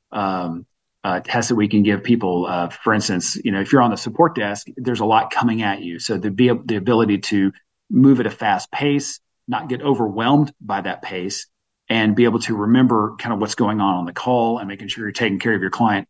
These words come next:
All that, you can test for all that. And, uh, there's some really, uh, th-, easy to find, uh, online tools that, that help you do that. Um, but then, you know, kind of once they check all the boxes, then you have to understand the culture.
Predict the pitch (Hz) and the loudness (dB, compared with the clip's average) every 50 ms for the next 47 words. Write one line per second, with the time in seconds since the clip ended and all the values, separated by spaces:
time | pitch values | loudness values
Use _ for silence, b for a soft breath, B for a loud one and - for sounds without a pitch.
0 | _ _ 117 143 170 226 240 240 - _ _ 175 175 180 - 139 - - 147 147 | _ _ 4 4 6 4 2 2 0 _ _ -2 0 2 2 0 2 0 -2 -4
1 | - - - - 69 69 65 - - - - _ _ _ _ _ _ _ _ _ | -4 -6 -10 -8 -8 -10 -12 -12 -18 -18 -20 _ _ _ _ _ _ _ _ _
2 | _ - 117 120 113 113 110 110 107 104 107 107 104 101 98 95 92 117 117 113 | _ -4 -2 -2 0 0 0 -2 -4 -4 -4 -2 -2 0 -2 -2 -4 -4 -4 -4
3 | - - 113 110 113 113 107 104 98 95 - - 104 95 92 90 95 - - 135 | -4 -4 -4 -2 0 0 2 2 2 0 -2 -4 -6 -6 -6 -6 -8 -8 -10 -12
4 | - _ 143 151 - - 240 127 - - - 139 139 139 120 135 120 123 - 123 | -10 _ -4 -4 -2 -2 -2 -4 -4 0 6 6 8 8 8 6 4 4 2 2
5 | 113 110 117 117 - _ 110 104 104 98 95 104 113 120 113 113 104 101 - - | 4 4 2 0 -2 _ -2 0 0 0 0 0 0 0 0 0 -2 -4 -2 -4
6 | 131 110 107 101 104 101 98 - 107 98 - 107 92 - 92 85 101 110 101 87 | -2 -2 -2 -4 -4 -8 -6 -4 -6 -4 -4 -4 -6 -6 -4 0 0 0 0 0
7 | 80 78 80 - - 90 90 90 87 87 87 - 95 - 120 107 - 208 208 - | -4 -6 -8 -8 -6 -4 -2 -2 -2 -2 -2 -4 -2 0 2 4 4 4 2 -2
8 | _ _ 151 143 120 - - 151 135 131 139 156 180 190 - - - _ 160 151 | _ _ 4 4 4 4 0 2 2 4 6 6 4 4 2 -4 -4 _ 2 2
9 | 147 - - 165 160 - 156 151 139 123 127 113 110 104 117 117 - - 175 165 | 2 4 2 2 2 4 4 2 2 2 0 -2 0 0 0 -2 -2 -4 -4 -4
10 | 156 - _ _ _ _ _ _ 120 117 156 190 226 226 196 160 165 160 - 156 | -4 -10 _ _ _ _ _ _ -4 2 4 6 6 6 6 4 2 0 -2 -6
11 | 143 139 139 127 - - 139 131 127 123 123 123 117 117 135 127 - 127 127 127 | -4 -4 -4 -4 -4 -4 -4 -2 0 0 0 -2 -4 -4 -10 -8 -4 -4 -4 -4
12 | - - - - | -6 -12 -20 -18